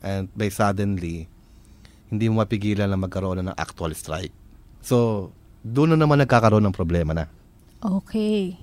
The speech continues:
Speaker 1: Kasi sometimes na pag yung worker ay nag-act.
Speaker 2: Oo.
Speaker 1: So, merong grounds ang employer na to declare that the strike was illegal.
Speaker 2: Okay. Mm-hmm.
Speaker 1: Ah,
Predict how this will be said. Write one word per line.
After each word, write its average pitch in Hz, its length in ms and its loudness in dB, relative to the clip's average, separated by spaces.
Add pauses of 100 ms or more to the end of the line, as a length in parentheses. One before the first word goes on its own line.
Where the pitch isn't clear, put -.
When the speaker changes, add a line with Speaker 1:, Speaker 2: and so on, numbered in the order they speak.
(340)
Speaker 1:
Kasi 101 240 -4 (1040)
sometimes 92 640 -2
na 95 160 -4 (960)
pag 98 180 -6
yung 98 220 -2
worker 98 560 -2
ay 95 160 -6
nag-act. 98 480 -4 (320)
Speaker 2:
Oo. 196 400 -6 (720)
Speaker 1:
So, 98 320 -4
merong 110 580 -2
grounds 101 540 -4
ang 95 160 -4
employer 101 480 -2
na 90 240 -6
to 135 80 -4
declare 98 480 -2 (340)
that 123 140 -8
the 123 80 -6
strike 98 320 -8
was 90 100 -12
illegal. 90 840 -6
Speaker 2:
Okay. 208 480 -8 (300)
Mm-hmm. 208 340 -2 (600)
Speaker 1:
Ah, 104 760 0